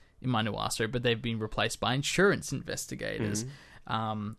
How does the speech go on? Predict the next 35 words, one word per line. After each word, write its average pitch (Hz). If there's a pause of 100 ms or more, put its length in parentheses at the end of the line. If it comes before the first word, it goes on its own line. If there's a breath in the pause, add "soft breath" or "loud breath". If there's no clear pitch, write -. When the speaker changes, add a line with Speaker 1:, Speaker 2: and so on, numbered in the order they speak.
(180)
Speaker 1:
I 139
don't 165
recall. 220
Oh, 185
you 185
know 196
what? 151 (480)
I 147
mean, 156
obviously 147
you 127
have, 120 (800)
I 143
think 170
the 170
guns 143
and 127
the, 120
and 117
the 107
smoking 139
iconography, 131
that 143
comes 151
at 120
the 120
very 117
end, 123 (640)
um, 110
with 117
the 113
final 117
scene 113
with 110
Phyllis. 117